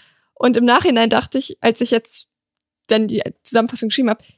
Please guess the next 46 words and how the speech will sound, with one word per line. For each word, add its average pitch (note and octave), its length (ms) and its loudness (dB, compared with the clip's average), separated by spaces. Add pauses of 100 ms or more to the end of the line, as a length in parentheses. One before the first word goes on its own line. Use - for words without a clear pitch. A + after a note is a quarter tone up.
ja, G#3+ 80 2
da A3+ 120 6
waren A#3 140 4
bestimmt A#3+ 300 0
auch A3+ 160 2
die, A3 360 -2
die A#3+ 120 -2
Critters. A#3+ 340 0
Dann G#3 80 0
dachte G#3+ 160 2
ich - 60 -8
mir G#3+ 100 2
so, G3+ 120 2 (300)
nee, G#3+ 120 2
Sekunde, A3+ 340 0
es G#3+ 120 0
waren A3 120 4
gar G3+ 80 2
nicht G#3+ 160 -2
die A3 60 -4
Critters, G#3+ 420 0 (140)
es - 120 -4
waren A3+ 120 4
die G#3 80 -2
beiden G#3+ 200 2
Kopfgeldjäger, - 600 0
die C#4+ 140 2
<laughs> D4+ 120 -2
da E4 60 4
einfach - 420 0 (400)
komplett A#3 460 0
Chaos A#3 520 2
gemacht G#3 440 -2
haben A3+ 200 2
auf A3+ 140 0
der A3 160 0
Suche A#3 320 -4
nach G3 200 -2
denen. A3 400 -2 (680)
Und A3+ 100 -2
gerade A3 300 2
weil G#3+ 140 4
ja A3 100 2
eben A3 320 0
der G#3 200 2
Lee A3+ 320 -2